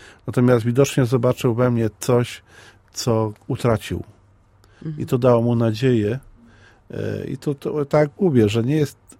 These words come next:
Speaker 1: ważne, czy to jest Aaron, czy, czy Jaś Kowalski, ale ważne jest to, co sto-, jest za nami, nie? Czyli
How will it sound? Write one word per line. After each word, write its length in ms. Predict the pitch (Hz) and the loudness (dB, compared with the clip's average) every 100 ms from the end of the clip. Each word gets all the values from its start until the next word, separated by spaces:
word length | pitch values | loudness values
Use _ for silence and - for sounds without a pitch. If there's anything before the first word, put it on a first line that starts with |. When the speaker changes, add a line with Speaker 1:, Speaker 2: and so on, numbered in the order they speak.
| - | -6
Speaker 1:
ważne, 680 | 117 135 139 127 117 110 - - - _ | 2 4 4 2 2 -2 -6 -14 -20 _
czy 200 | - - | -16 -14
to 160 | 117 113 | 0 2
jest 260 | 107 104 - | 2 -2 -2
Aaron, 360 | 123 123 117 | 0 2 0
czy, 260 | 110 - 98 - _ _ 107 104 104 | -4 -4 -6 -8 _ _ -12 -10 -10
czy 220 | - 98 | -10 -6
Jaś 240 | 101 107 | -4 -6
Kowalski, 680 | - 104 104 101 - - 120 - _ - - _ | -6 -4 -2 -4 -6 -6 -8 -8 _ -20 -20 _
ale 220 | - 110 | -2 0
ważne 360 | 110 117 120 123 | 2 0 0 0
jest 160 | 113 - | -2 -4
to, 80 | 113 | -10
co 180 | - | -8
sto-, 340 | 117 - 113 - | -12 -4 -4 -4
jest 220 | 110 104 | -4 -4
za 180 | 104 107 | -2 -2
nami, 340 | 107 98 90 | 0 -2 -4
nie? 160 | 90 101 | -6 -6
Czyli 280 | - 104 | -4 -4